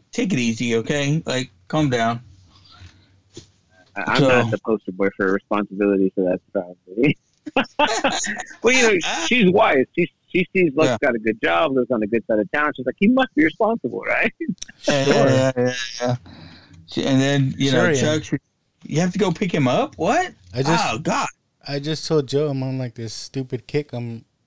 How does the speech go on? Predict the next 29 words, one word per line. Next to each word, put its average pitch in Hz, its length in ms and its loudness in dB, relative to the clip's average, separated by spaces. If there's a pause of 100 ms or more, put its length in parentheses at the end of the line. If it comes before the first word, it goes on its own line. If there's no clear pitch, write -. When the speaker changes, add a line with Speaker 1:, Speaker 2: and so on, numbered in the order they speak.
(240)
Speaker 3:
into, 127 220 -8
like, 120 220 0
retro 127 400 -2
gaming 143 360 0
now, 147 160 -2
I 147 100 -4
guess. 151 420 -8 (520)
Like, 117 120 -4
I 120 60 0
just 139 160 2
picked 135 100 8
Speaker 2:
Mm. 131 460 6
Speaker 3:
up 95 60 -2 (120)
a - 140 -20
P 135 120 0
S - 160 -4
one, 131 500 -2 (720)
a 113 60 -18
P 135 300 -2
S 131 100 -4
two. 117 420 -6
I 110 40 -10
got 123 180 -6
one 117 100 -10
P - 180 -12
S 110 100 -12
two. 104 260 -12 (180)
Um, 104 380 -20 (500)
Speaker 2:
Nice. 120 340 2